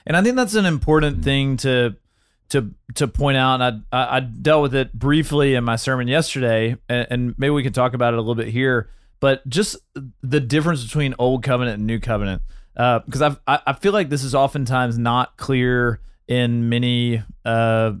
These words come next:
Speaker 1: many people's minds,
Speaker 2: Mm.
Speaker 1: uh, and, and what kind of happened with the new covenant and Jesus kind of bringing in the new covenant. Um, and, and then what's the role of the Spirit? You know, uh, I, I mean, there's just a whole lot to be said there.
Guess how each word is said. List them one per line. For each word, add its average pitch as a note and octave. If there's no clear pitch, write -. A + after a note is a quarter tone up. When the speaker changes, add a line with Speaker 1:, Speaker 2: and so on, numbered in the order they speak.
Speaker 1:
many B2+
people's C#3
minds, A2+
Speaker 2:
Mm. D2+
Speaker 1:
uh, B2+
and, B2+
and B2+
what C#3+
kind D3
of B2
happened C3
with B2+
the C3
new B2
covenant B2
and A2+
Jesus A#2+
kind B2
of A2
bringing B2
in B2
the B2
new B2
covenant. A#2+
Um, A#2
and, B2
and B2
then B2+
what's C#3+
the D#3
role C#3
of B2+
the B2
Spirit? C3+
You B2+
know, C3
uh, A#2+
I, C3
I C3+
mean, C#3+
there's C#3+
just F3+
a D#3
whole F3
lot D3
to C#3
be B2+
said F#3+
there. A#2+